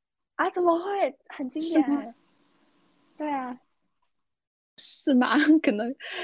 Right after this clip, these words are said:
Speaker 2: 没有太注意到吧。
Speaker 1: <laughs> 好吧，好吧。
Speaker 2: 嗯。
Speaker 1: 啊，我觉得这个电影它很像一个寓言故事。
Speaker 2: 很东方哲学韵味。
Speaker 1: 对，里面也提到了，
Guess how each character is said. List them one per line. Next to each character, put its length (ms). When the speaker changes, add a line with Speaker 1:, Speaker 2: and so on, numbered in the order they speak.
Speaker 2:
没 260
有 160
太 300
注 160
意 120
到 260
吧。 240
Speaker 1:
<laughs> 1120
好 220
吧， 120
好 160
吧。 160
Speaker 2:
嗯。 120
Speaker 1:
啊， 180
我 140
觉 160
得 80
这 140
个 100
电 140
影 140
它 240
很 180
像 240
一 60
个 100
寓 140
言 260
故 220
事。 400
Speaker 2:
很 400
东 260
方 280
哲 220
学 220
韵 280
味。 260
Speaker 1:
对， 240
里 100
面 200
也 140
提 200
到 200
了， 260